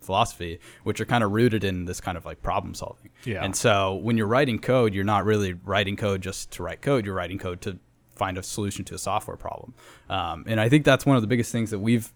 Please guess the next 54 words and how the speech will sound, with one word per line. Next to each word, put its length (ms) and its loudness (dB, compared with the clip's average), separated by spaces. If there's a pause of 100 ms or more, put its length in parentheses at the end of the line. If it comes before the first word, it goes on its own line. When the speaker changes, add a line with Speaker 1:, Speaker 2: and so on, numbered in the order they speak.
Speaker 1:
kind 180 0
of 100 -6
taken 220 0
away 160 2
from 180 -6
this. 180 -6
It's 120 -10
just 200 -6
really, 360 2 (380)
um, 380 0
there's 220 2
so 220 2
many 340 0 (240)
fires 380 4
to 60 -4
put 160 -4
out 120 0
along 280 -2
the 60 -6
way. 140 2
There's 160 0
so 80 -6
many 120 -6
problems 320 -2
that 60 -8
you 40 -12
can 140 -10
solve 400 2
within 340 0
this 320 -6 (340)
service 340 2
that 120 -2
we're 80 -8
creating 460 -4
that, 140 -6 (280)
um, 340 0
it's 140 -2
so 240 8
important 440 4
to 40 -6
have 240 2
that 140 -2
just 160 -10
kind 160 -4
of 160 -10 (320)
basic 500 0
building 320 0
block, 320 -6
that 260 -10
basic 460 -4
knowledge 340 0
of 120 -12
how 180 0
to 80 -4